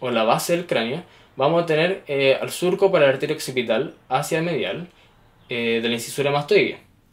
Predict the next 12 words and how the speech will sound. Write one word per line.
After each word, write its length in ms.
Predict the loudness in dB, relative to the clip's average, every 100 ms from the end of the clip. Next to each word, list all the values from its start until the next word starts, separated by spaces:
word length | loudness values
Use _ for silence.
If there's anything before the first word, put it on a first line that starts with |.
| _ _ _ -2
Hacia 300 | 0 0 -2
anterior 400 | 0 4 4 4
y 60 |
medial 280 | -4 2 4
del 120 | 2
proceso 340 | 0 -4 -6 -4
mastoideo 540 | -4 -2 0 0 0
se 180 | -4 -8
encuentra 360 | -4 -2 0 -2
el 80 |
proceso 360 | -2 -6 -6 -10
estiloides, 640 | -6 0 0 0 -10 -20